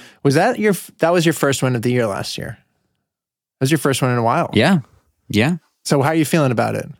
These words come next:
Speaker 2: I'm feeling pretty good. I, uh, don't really seem to get super nervous for races that I've done as many times as I've done Alcatraz.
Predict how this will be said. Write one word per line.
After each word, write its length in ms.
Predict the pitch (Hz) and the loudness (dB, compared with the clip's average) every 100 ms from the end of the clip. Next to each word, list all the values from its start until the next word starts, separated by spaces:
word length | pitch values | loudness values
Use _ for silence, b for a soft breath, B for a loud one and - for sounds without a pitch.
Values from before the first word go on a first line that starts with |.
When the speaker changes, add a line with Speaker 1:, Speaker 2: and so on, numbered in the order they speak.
| - | -4
Speaker 2:
I'm 100 | 156 | -2
feeling 220 | 202 202 | 2 2
pretty 160 | 165 143 | 2 2
good. 180 | 117 - | 2 2
I, 440 | 110 131 127 123 | 4 4 4 4
uh, 420 | 110 101 101 98 - - 95 | 4 4 4 2 0 -2 0
don't 220 | 127 139 | 2 4
really 180 | 135 117 | 4 2
seem 240 | 120 113 | 4 4
to 60 | 101 | 4
get 160 | 104 | 2
super 280 | - 101 98 | 0 0 2
nervous 380 | 90 87 85 82 | 2 2 2 0
for 160 | - 87 | 0 0
races 400 | 85 87 101 92 | 0 2 2 2
that 100 | 82 | 0
I've 140 | 80 | 0
done 360 | 82 92 113 - _ _ - | 2 2 2 -2 _ _ -4
as 180 | 92 95 | -2 2
many 300 | 98 107 101 | 4 4 2
times 340 | 95 101 107 | 2 2 2
as 100 | 101 | 2
I've 140 | 104 | 2
done 180 | 95 101 | 2 2
Alcatraz. 640 | 95 98 95 - 107 139 | 2 2 0 0 0 -2